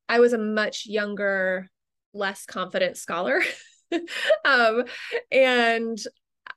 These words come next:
I, I was not confident about that chapter, the Hawthorne chapter out in my dissertation. Um, and so I think that part of, you know, the difference in my experience there was, was a lot of just, it had to do with my own confidence level.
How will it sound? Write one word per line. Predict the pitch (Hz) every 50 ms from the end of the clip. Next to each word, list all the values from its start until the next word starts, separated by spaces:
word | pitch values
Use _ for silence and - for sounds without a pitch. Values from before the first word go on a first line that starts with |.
| _
I, | 226 226 226 226 226
I | 220 - 220
was | 226 226 220
not | 220 226 202 -
confident | - - 220 208 208 220 - 226
about | 208 202 190 175 -
that | - 156 - -
chapter, | - - 202 - - - - 294 302 311
the | 254 254
Hawthorne | - 202 240 - 214 208
chapter | 240 233 247 190 - - 277
out | 254 262 269
in | 269 - 320
my | 339 294 320
dissertation. | 349 - - 311 - 349 294 339 - 392 349 339 349 - - - - - 392 -
Um, | 226 226 226 220 208 196 196 196 208 190 - _ _ _ _ _ _ _ -
and | 254 247 247
so | 240 - 254 240 240 240
I | 220 233 240 247 240
think | 277 269 277 269
that | 277 240 - -
part | - - 214 214 214
of, | 214 214 202 196 190 - -
you | 220 220
know, | 202 202
the | 196 202
difference | 190 214 208 220 214 208 190 202
in | 196
my | 190 190
experience | 175 170 - - - 190 190 196 208 208 220 233 240 - - - - _ _ _
there | 202 196 185 180 - 202 180 180 185 190 202 220 254 269 262 _
was, | 226 190 190 214 196 185 190 190 185 185 - - - _
was | 190 202 202 214 208 202
a | 202
lot | 202 180 185 185
of | 185 180 -
just, | 208 - -
it | 226
had | 233 254 277
to | 240
do | 208 208 196
with | 196 196
my | 185 185 185 175
own | - - 190
confidence | 190 208 - 196 - 208 220 220
level. | 254 233 226 254 254 247 247 247